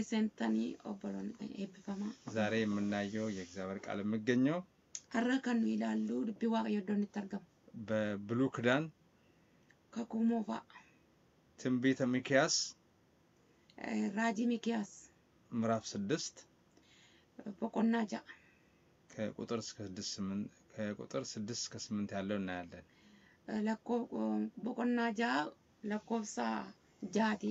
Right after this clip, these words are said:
Speaker 1: አማ ሰደት ሰጅሩ ላል።
Speaker 2: ሚካይ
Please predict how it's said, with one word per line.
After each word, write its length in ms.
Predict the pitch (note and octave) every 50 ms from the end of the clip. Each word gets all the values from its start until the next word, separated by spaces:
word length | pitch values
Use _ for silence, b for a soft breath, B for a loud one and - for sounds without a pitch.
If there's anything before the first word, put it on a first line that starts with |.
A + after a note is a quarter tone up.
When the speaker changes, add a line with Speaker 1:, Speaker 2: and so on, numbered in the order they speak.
| - -
Speaker 1:
አማ 240 | G3+ G3+ G#3 G3+ G3+ G3+ G3+ G3+ - - - _ _ _ _ _ _ - - - _ - - - - - - - - - - - _ - - _ _ -
ሰደት 340 | - G#3+ G3 F3 F3 G3 F#3 G3 F#3+ -
ሰጅሩ 300 | - - F#3+ F#3+ F#3+ F#3 C3+
ላል። 220 | F#3 F#3 - - - - - - _ - _ _ _ _ _ _ _ _ _ _ _ _ _ _ _ _ A2+
Speaker 2:
ሚካይ 480 | A2 A2 A#2 A2+ - - C3 C3+ D#3